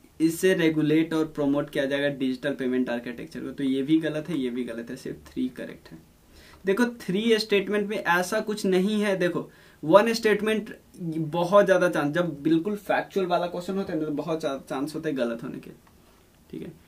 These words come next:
Credit card रेट से इसमें गलत है, ये सही है। तो only three, ये मतलब सी correct है। एक national park है जिसका नाम है खुबसुल lake national park। इसको World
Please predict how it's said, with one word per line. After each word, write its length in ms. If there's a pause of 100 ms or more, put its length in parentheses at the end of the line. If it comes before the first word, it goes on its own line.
(140)
Credit 520
card 220
रेट 120
से 240 (340)
इसमें 840
गलत 380
है, 300
ये 120
सही 260
है। 60
तो 200
only 380
three, 460
ये 220 (120)
मतलब 240
सी 220
correct 380
है। 240 (1300)
एक 260
national 460
park 280
है 60
जिसका 280
नाम 220
है 80 (160)
खुबसुल 560
lake 360 (400)
national 340
park। 280 (380)
इसको 380
World 600